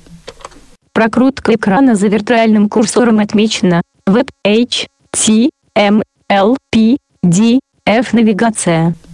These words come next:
Разрешить виртуальные клавиатуры не отмечено.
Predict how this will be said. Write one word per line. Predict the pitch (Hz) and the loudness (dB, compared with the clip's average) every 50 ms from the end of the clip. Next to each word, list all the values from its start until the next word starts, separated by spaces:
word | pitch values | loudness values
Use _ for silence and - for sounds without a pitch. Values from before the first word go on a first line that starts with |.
| - - - - - - - - - - - - _ _ _ _ - | -20 -20 -20 -20 -20 -20 -20 -20 -20 -20 -20 -20 _ _ _ _ 0
Разрешить | 190 220 202 190 208 196 185 - - - 214 - - | 0 2 2 2 0 0 0 0 0 -2 -2 -2 0
виртуальные | 208 208 220 214 208 247 226 226 226 220 220 214 214 240 214 | 0 0 0 0 0 0 0 2 2 2 2 2 0 0 -2
клавиатуры | - 220 220 190 214 226 214 214 220 - 277 320 311 226 | 0 0 0 0 2 0 0 0 0 0 0 2 2 2
не | 220 226 | 2 2
отмечено. | 220 208 - 202 202 226 220 - - 196 180 170 175 | 0 0 0 0 0 0 -2 -2 -2 0 0 0 -2